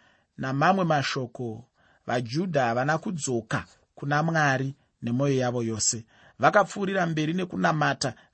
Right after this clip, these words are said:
zvimufananidzo. Mwoyo miviri haibude nezvibereko zvakanaka.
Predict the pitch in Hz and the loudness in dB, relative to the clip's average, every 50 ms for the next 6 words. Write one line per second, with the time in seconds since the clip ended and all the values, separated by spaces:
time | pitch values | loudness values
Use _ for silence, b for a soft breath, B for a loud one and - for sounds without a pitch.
0 | - - 123 120 113 - - 151 151 151 147 147 143 135 123 117 - - - _ | -10 -4 -4 -4 -2 -2 -2 -2 0 0 0 0 0 -2 -4 -6 -8 -10 -12 _
1 | _ b b b b b b b - 135 143 156 160 160 160 165 165 160 175 175 | _ b b b b b b b -4 0 2 4 4 4 4 2 2 2 4 6
2 | 185 208 175 139 135 135 139 147 156 165 175 175 180 180 160 143 117 127 147 147 | 8 8 8 8 6 4 0 -2 -2 -2 0 2 2 2 2 0 -2 -2 -2 -2
3 | 143 139 113 - 107 101 98 - 104 110 113 110 104 - | -2 -2 -4 -6 -8 -8 -10 -8 -6 -4 -4 -4 -6 -10